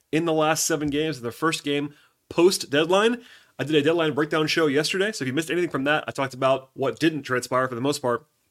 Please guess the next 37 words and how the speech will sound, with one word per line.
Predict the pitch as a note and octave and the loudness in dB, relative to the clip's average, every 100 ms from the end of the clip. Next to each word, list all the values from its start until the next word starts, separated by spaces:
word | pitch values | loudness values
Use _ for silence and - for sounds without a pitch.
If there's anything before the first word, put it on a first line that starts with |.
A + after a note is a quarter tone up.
| _ _ _ _ _ - | _ _ _ _ _ -2
on | C#3 | -2
Thursday | C#3 D3+ D3+ D3 | 0 0 0 -2
evening, | A2+ D#3+ D#3+ E3 | -4 -4 -4 -4
so | B2+ | -2
that | C3+ | -2
is | C#3 | -2
still | D3+ D3 C#3+ - - | -2 -2 -4 -14 -20
fresh | _ D#3 D#3+ D#3 | _ 0 2 2
in | |
your | D3+ | -2
feeds. | C#3 D#3 D#3+ D#3 - - _ | -2 -2 -2 -4 -8 -14 _
I | D3 | -2
also | D#3 | 0
posted | D#3+ D#3+ D#3 | 0 0 0
a | B2+ | -2
ton | - A3 F3+ A#2 | -2 0 0 0
of | A#2 - | -4 -2
bonus | C#3+ D#3+ D#3 - | 0 0 -2 -2
audio | C#3 D3+ E3 F3 E3 - | 2 4 4 2 -2 -2
and | C#3+ D3 C3+ | 0 0 -2
video | A2 C#3+ E3+ F#3+ F#3 | -2 0 2 2 2
from | C3+ | -4
Landry | C#3+ C3 B2 | -4 -2 -4
Fields | C3+ D3+ E3+ - | -2 -2 -2 -4
on | C3 | -6
Friday | - C#3 D#3 | -2 0 2
morning | C3+ D3+ G#3 A3+ - - - | 2 2 2 0 -6 -20 -10
as | B2 | -8
he | |
spoke | B2 D3 | -4 -4
to | D3 | -4
the | |
media | C3 C#3 C#3 G2+ | -2 2 2 -2
via | A2 B2+ | -4 -4
Zoom | A2+ D3 F3 F3+ - _ - | 0 2 2 2 -6 _ -2
on | C#3 D3+ | 0 0
Friday, | D3+ C#3+ D3+ D3 | 2 2 2 0